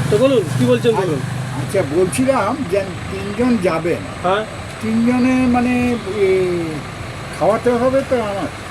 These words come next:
Speaker 2: মানে তিন বেলা খাওয়াতে হবে তো?
Speaker 1: দেখুন, একটা কথা বলি, আমরা ফটোগ্রাফি করতে যাই, আমরা তো নিমন্ত্রিত লোক নই।
Speaker 2: হুম।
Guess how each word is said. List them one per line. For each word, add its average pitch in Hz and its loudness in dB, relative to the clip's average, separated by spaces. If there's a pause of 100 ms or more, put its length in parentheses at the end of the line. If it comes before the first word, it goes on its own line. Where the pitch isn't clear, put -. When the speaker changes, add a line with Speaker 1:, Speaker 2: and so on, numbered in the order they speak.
(1600)
Speaker 2:
মানে 160 0 (100)
তিন 196 2
বেলা 220 2 (120)
খাওয়াতে 220 2
হবে 254 2
তো? - 0 (2000)
Speaker 1:
দেখুন, 247 2
একটা 233 4
কথা 214 0
বলি, 165 0 (120)
আমরা 220 2 (100)
ফটোগ্রাফি 208 2
করতে 196 0
যাই, 165 0 (560)
আমরা 165 0
তো 220 2
নিমন্ত্রিত 202 2
লোক 202 4
নই। 226 4
Speaker 2:
হুম। 139 -2